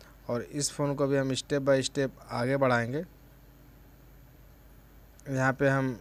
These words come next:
इंडिया सेलेक्ट करेंगे और नेक्स्ट पे क्लिक कर देंगे, फिर नेक्स्ट करेंगे, फिर स्किप का ऑप्शन आ जाएगा, फिर नेक्स्ट करेंगे और मोर पे क्लिक करके एक्सेप्ट करेंगे।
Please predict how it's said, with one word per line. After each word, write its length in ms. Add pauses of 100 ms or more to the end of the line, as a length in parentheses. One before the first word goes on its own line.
(120)
इंडिया 300
सेलेक्ट 440
करेंगे 380 (520)
और 140
नेक्स्ट 280
पे 160
क्लिक 240
कर 180
देंगे, 280 (1200)
फिर 160
नेक्स्ट 360
करेंगे, 340
फिर 260
स्किप 320
का 100
ऑप्शन 200
आ 120
जाएगा, 300 (640)
फिर 140
नेक्स्ट 340
करेंगे 380 (1400)
और 380 (100)
मोर 300
पे 140
क्लिक 300
करके 240
एक्सेप्ट 380
करेंगे। 420